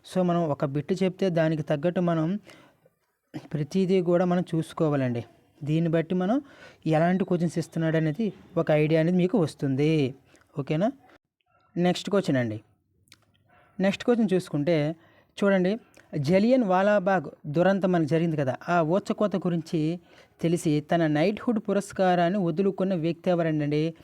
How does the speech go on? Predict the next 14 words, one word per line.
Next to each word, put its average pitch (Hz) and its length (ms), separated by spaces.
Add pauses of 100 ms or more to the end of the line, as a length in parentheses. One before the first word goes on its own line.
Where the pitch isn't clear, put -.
(380)
రవీంద్రనాథ్ 175 540
ఠాగూర్, 190 360 (320)
మహాత్మా 170 380 (100)
గాంధీ, 190 300 (320)
లాలా 147 300
లజపతి 160 440
రాయ్, 240 160 (220)
సుభాష్ 196 340
చంద్రబోస్. 151 460 (220)
మనకి 180 280 (480)
రవీంద్రనాథ్ 190 680 (100)
ఠాగూర్ 151 340 (120)
ఆన్సర్ 143 300
అవుతుందండి. 113 420